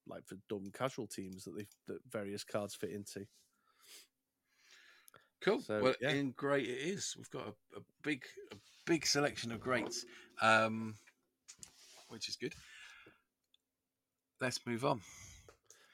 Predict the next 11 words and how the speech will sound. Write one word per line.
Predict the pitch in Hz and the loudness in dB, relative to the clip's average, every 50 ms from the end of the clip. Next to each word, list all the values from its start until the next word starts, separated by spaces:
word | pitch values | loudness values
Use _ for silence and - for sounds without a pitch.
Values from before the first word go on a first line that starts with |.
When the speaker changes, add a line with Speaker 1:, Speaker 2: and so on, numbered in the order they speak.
| - | -2
Speaker 1:
Right. | - 123 147 143 | 2 4 4 6
Well, | 131 156 | 6 6
that | 185 208 | 6 6
brings | 269 269 262 240 208 | 6 4 4 4 4
us | 175 - - | 2 0 2
to | - | 4
the | 123 120 147 | 6 8 8
end | 226 302 285 | 8 6 6
of | 214 | 6
the, | 151 127 120 117 113 110 107 - | 4 4 4 2 2 0 -2 -2
um, | - 117 117 113 113 110 110 110 110 107 110 107 107 107 104 101 85 | 0 2 4 6 8 8 8 8 6 6 4 4 2 0 -2 -4 -6